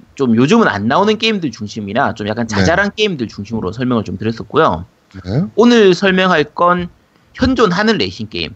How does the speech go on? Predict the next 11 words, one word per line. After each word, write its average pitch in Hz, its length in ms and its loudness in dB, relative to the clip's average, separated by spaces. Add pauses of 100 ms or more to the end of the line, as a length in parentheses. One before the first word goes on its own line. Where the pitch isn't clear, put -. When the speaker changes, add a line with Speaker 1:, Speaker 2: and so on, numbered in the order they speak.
(140)
Speaker 1:
지금도 160 380 0
Speaker 2:
음. 101 40 2
Speaker 1:
나오고 127 400 0
있는 107 260 -6
게임들, 117 580 -2
계속 123 360 -8 (100)
시리즈가 165 420 -2
이어지고 160 420 2
있는 110 160 -2
게임들 104 400 -2 (320)
중심으로 110 580 -2